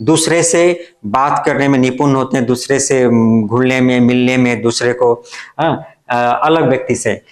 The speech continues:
Linguistic वाला बात जो है वो क्या आता है? भाषागत बात है। यदि आपकी भाषा पे अच्छी पकड़ है, आप अच्छे-अच्छे शब्दों का इस्तेमाल करते हैं, बहुत जल्दी-जल्दी इस्तेमाल करते हैं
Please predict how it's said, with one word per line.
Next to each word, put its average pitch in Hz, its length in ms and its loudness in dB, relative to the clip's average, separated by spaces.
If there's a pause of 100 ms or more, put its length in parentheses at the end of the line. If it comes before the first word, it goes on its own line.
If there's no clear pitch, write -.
(140)
Linguistic 185 560 2
वाला 170 220 2
बात 151 280 2
जो 151 80 2
है 156 140 2
वो 143 120 0
क्या 143 180 0
आता 143 200 0
है? 135 80 0
भाषागत 120 560 -2
बात 117 240 -2
है। 135 60 2
यदि 127 180 2
आपकी 123 260 -2
भाषा 110 400 -2
पे 127 140 -2
अच्छी 123 260 -2
पकड़ 127 360 -4
है, 147 80 0
आप 120 220 0
अच्छे-अच्छे 123 400 -2
शब्दों 117 380 -2
का 123 100 -6
इस्तेमाल 120 440 0
करते 127 300 -4
हैं, 127 100 -2
बहुत 117 220 0
जल्दी-जल्दी 120 400 2
इस्तेमाल 120 380 0
करते 135 300 -4
हैं 156 200 -2